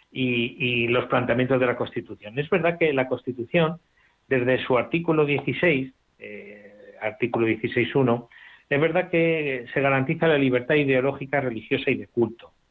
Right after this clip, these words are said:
de, lo, de los individuos y comunidades, ¿no? ¿Qué es lo que ocurre? Que hay una parte de, eh, de autores que plantean que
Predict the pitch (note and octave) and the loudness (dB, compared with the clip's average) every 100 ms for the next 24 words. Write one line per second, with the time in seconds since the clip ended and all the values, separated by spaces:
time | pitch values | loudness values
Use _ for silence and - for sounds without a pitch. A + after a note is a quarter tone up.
0 | _ _ _ _ - G#2 G#2 G#2+ G2+ G2 | _ _ _ _ -4 2 4 2 0 -4
1 | G2 F#2+ A2 G#2+ A#2 B2 B2+ C3 - G2+ | -8 -8 -2 2 2 2 0 -4 -4 -4
2 | G2 G2 G#2+ F2+ E2+ G2+ - - - - | -2 0 0 0 -6 -10 -12 -18 -20 -20
3 | - E3+ E3+ E3+ F3 E3+ E3 A2+ F#2+ _ | -4 0 0 2 0 2 2 0 -6 _
4 | _ _ _ - C#3 C3 D3 D#3+ E3+ E3+ | _ _ _ -2 2 2 4 4 4 4
5 | D#3+ D3+ - F3 D#3+ - D3 D3+ C3+ C3 | 2 -2 2 2 2 -2 -4 -2 0 0
6 | B2+ A#2+ A#2 A2 - _ _ _ _ _ | 2 0 -2 -6 -14 _ _ _ _ _
7 | - A2 G#2+ G#2 G#2 - - _ _ - | -12 -6 -4 -4 -6 -18 -20 _ _ -12
8 | - A2 A2 A2 E3+ D3 C#3+ C#3+ - D#3+ | -2 2 2 2 2 2 0 -4 -12 -10
9 | A2+ A2+ C3+ C#3 C3+ C#3 C3+ | -10 -6 -4 -4 -2 -6 -6